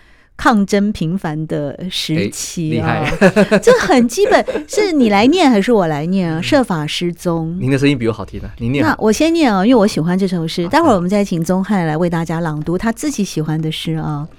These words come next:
Speaker 1: 《设法失踪》。明指与落叶齐飞，大街上物价同人心一色，谁忘了带走这街心的指纹，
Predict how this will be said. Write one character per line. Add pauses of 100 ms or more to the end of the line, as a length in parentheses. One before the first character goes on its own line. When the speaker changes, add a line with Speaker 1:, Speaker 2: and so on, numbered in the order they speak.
(380)
Speaker 1:
《设
法
失
踪》。 (720)
明
指
与
落
叶
齐
飞， (440)
大
街
上 (240)
物
价
同
人
心
一
色， (720)
谁
忘
了
带
走 (420)
这
街
心
的
指
纹，